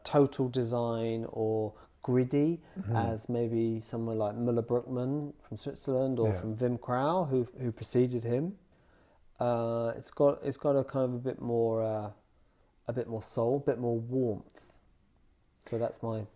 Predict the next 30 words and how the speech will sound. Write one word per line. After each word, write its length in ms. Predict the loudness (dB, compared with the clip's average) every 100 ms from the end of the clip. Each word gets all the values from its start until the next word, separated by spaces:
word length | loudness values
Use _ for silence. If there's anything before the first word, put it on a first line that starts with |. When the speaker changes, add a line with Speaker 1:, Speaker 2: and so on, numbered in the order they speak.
| -8
Speaker 1:
yeah, 180 | -6 -6
fascination 640 | -8 -8 -6 -8 -8 -8
with 120 | -10
Sandberg. 420 | -10 -12 -12 -14 -16 _ _ -20 -20 -2
Speaker 2:
It 160 | -2 0
seems 260 | -2 0
like, 240 | 2 2 0
too, 300 | 2 2 4
that 380 | 2 -2 -6 -4
his, 320 | -4 -8 -10 0
the 120 | 0
social 480 | 2 2 4 2 0
project 720 | 0 0 0 -4 -8 -16 -20 _ _ _
that 160 | -4 -2
he 200 | 0 0
was 180 | -2 -4
embarking 460 | -4 -4 -4 -4
on 180 | -4 -6
in 280 | -6 -6 -8 -14 _ -20 -18 -4
transforming 720 | -2 -2 0 0 2 0 0
the 80 | 0
museum 560 | -2 -2 -4 -4 -6 -8 _ -20 _ _
into 300 | -6 -4 0
a 40 | 0
more 200 | 0 -2
public 540 | -2 0 0 -2 -6
and, 280 | -8 -8 -12 -18 _ _ _ _ _ -6
uh, 60 | -2
accessible 840 | -2 -4 -6 -6 -4 -4 -4 -4
and, 220 | -6 -8